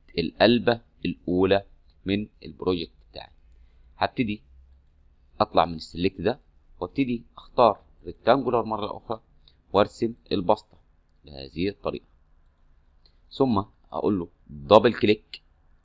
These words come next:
كليك يمين ميك جروب، وابتدي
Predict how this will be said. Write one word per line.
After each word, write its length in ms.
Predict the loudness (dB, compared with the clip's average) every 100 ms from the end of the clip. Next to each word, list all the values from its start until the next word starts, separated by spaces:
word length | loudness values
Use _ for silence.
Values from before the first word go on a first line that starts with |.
| _
كليك 300 | -8 -8 -4
يمين 440 | -4 -2 -2 -4 -8 _ _ _ -14
ميك 300 | -4 -4 -2
جروب، 260 | -4 -6 _ _ _ _ _ _ _ _ _ _ _ _ _ _ _ -8
وابتدي 440 | -6 0 0 0